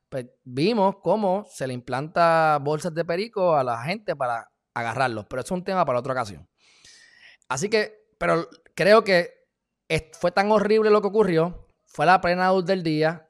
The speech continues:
es bien probable que la gente le haya visto la cara a esta persona, así que le doy un poco de credibilidad.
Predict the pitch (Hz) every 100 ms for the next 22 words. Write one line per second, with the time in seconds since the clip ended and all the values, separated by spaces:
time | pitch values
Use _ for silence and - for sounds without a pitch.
0 | - 139 139 165 165 180 156 175 180 135
1 | 139 160 147 143 147 165 139 143 156 135
2 | 160 170 170 135 131 123 143 160 143 131
3 | 147 143 151 151 151 160 170 175 190 180
4 | 170